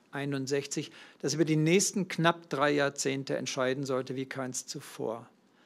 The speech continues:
Fühmann hat Herzschmerzen und beschränkt sich auf dunkle Andeutungen über den Grund.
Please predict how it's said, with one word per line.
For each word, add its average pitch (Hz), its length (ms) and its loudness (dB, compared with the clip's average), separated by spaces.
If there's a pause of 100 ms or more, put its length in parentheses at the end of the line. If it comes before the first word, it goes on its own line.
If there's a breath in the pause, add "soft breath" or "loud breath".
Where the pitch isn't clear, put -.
(300 soft breath)
Fühmann 190 280 6
hat 160 260 4
Herzschmerzen 180 1040 -2 (520 soft breath)
und 127 120 -6
beschränkt 160 460 2
sich 160 180 -2
auf 131 120 -2
dunkle 175 520 4
Andeutungen 151 720 2
über 147 160 0
den 151 180 -2
Grund. 123 520 -4